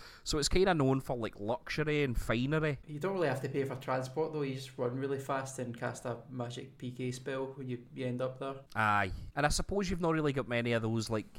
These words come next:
Speaker 1: in Earthbound you've got, like, traffic lights trying to pick a fight with you and, like, random hippies and stuff trying to kill you. I don't think in the main drag in Summers you do.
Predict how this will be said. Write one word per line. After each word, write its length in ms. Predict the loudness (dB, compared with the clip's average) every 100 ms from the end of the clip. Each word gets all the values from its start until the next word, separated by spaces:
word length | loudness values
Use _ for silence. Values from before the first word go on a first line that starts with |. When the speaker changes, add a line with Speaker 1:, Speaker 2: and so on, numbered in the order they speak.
| -6 -8 -20 -2
Speaker 1:
in 100 | 2
Earthbound 560 | 4 2 2 2 4 2
you've 160 | -2 0
got, 180 | 0
like, 200 | 2 -2 -2 -2
traffic 460 | 2 4 4 0 0
lights 280 | 0 0 2
trying 160 | 2
to 60 | 2
pick 180 | 0 -2
a 60 |
fight 340 | 0 0 0 0
with 100 | 0
you 160 | 2 4 4
and, 160 | 2
like, 180 | 0 -2 -2 4
random 400 | 6 6 4 4
hippies 460 | 2 2 0 0
and 100 | -2
stuff 300 | 0 2 2 2
trying 180 | 2 2
to 60 |
kill 240 | 4 4 4
you. 200 | 2 0 -4 -14 -4
I 40 |
don't 200 | 0 0
think 160 | 0 0
in 100 | 0
the 60 | 2
main 240 | 2 2
drag 340 | 2 4 4
in 120 | 2 0
Summers 440 | 0 0 0 0
you 100 | 0
do. 220 | 0 0